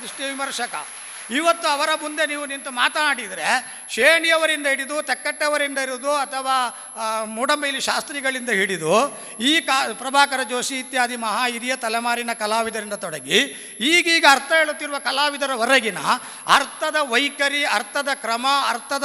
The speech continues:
ನಿ-, ರೂಪುರೇಷೆ ಮತ್ತು ಹಿಂದಿನ ಶೇಣಿಯವರ ತಲೆಮಾರಿಗೂ ಈಗ ವರ್ತಮಾನದ ತಲೆಮಾರಿಗೂ ಕೊಡು, ಪಡೆ, ಬಿಡು ಎನ್ನುವಂಥ ಸಂಬಂಧವನ್ನು ಕೂಡ ಚೆನ್ನಾಗಿ ಹೇಳಬಲ್ಲರು.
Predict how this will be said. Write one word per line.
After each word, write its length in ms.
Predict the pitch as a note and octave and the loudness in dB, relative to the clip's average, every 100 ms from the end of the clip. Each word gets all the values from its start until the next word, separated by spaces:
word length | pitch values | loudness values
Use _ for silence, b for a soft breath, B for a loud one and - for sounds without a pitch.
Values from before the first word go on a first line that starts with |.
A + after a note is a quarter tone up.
| C4+ | 0
ನಿ-, 240 | A#3 A3+ | 0 -2
ರೂಪುರೇಷೆ 1120 | A3+ B3 D4+ D#4 C4+ G3+ - D3+ G#3+ C4+ - - | 0 0 0 0 -2 -2 -4 0 0 -2 -12 -8
ಮತ್ತು 380 | D4 D#4 - F4 | -4 -4 -4 -8
ಹಿಂದಿನ 560 | A3+ C4 D4+ E4+ E4 D#4+ | -4 -6 -6 -6 -2 -2
ಶೇಣಿಯವರ 880 | D#4 - B3+ D4+ D#4 D4+ D4+ D4 C#4+ C#4 | -2 0 2 4 2 -2 0 0 0 -2
ತಲೆಮಾರಿಗೂ 1080 | C#4+ A3+ B3+ C#4 D4 C#4 C4+ A#3+ C4+ D4 | -2 -2 -2 -2 -2 -2 -2 -6 -6 -6
ಈಗ 420 | D4 A#3 C4+ C#4+ C#4 C4 | -6 -6 -6 -2 2 2
ವರ್ತಮಾನದ 800 | C#4+ A#3 B3 C#4+ C#4 C4+ C4+ C4 C4 | 2 -2 -4 -6 -4 -4 -4 -6 -8
ತಲೆಮಾರಿಗೂ 920 | C4 A3+ B3 B3 A#3+ A3+ G3 A#3 D4 B B B - | -6 -4 -2 -2 -2 -4 0 0 0 B B B 0
ಕೊಡು, 400 | C4+ D4+ E4 E4 | 0 0 -2 -4
ಪಡೆ, 440 | E4 C4+ D4 D4+ | 0 4 4 4
ಬಿಡು 420 | G3+ C4 C4 C#4+ | 2 0 0 -2
ಎನ್ನುವಂಥ 480 | A3 B3+ D4 C4+ C4 | -2 -2 0 0 0
ಸಂಬಂಧವನ್ನು 720 | B3 A#3 D4+ D#4+ D4+ C#4 B3+ | 0 0 2 2 2 -2 -6
ಕೂಡ 140 | B3+ C4+ | -4 -4
ಚೆನ್ನಾಗಿ 640 | G#3 A#3+ C4+ C4+ C4+ C4 | -2 -4 -6 -2 -2 0
ಹೇಳಬಲ್ಲರು. 640 | G#3+ G#3+ G3 E3+ C3+ - | 0 -2 -6 -10 -12 -16